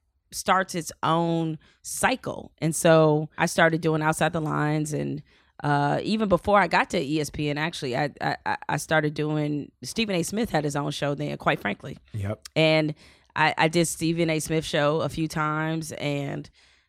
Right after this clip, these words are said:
Speaker 1: uh, I started doing O T L once I got there. And, um, I, I think probably my big break, if you wanna call it that, is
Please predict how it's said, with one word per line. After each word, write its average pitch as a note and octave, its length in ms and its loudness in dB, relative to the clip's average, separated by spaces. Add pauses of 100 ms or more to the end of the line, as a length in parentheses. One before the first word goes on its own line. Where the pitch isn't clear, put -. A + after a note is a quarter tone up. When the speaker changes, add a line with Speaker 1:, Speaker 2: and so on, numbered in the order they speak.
(160)
Speaker 1:
uh, C#3+ 420 0
I D3+ 60 0
started D#3 340 2
doing D#3 220 0
O D3+ 120 4
T D#3 280 -4
L D#3+ 200 0
once D#3 200 -2
I C#3+ 80 -4
got D3+ 260 0
there. D#3 580 2
And, C#3+ 540 -4
um, C#3+ 600 -2 (140)
I, - 80 -14 (360)
I D3+ 120 0
think G#3 280 -2 (160)
probably G3+ 320 2
my D3+ 260 0
big D3+ 320 -2
break, D#3 380 0
if D3 140 -6
you C#3+ 80 -4
wanna C#3+ 180 -6
call E3+ 220 2
it D#3 120 -2
that, C#3+ 300 0 (460)
is D3 760 -2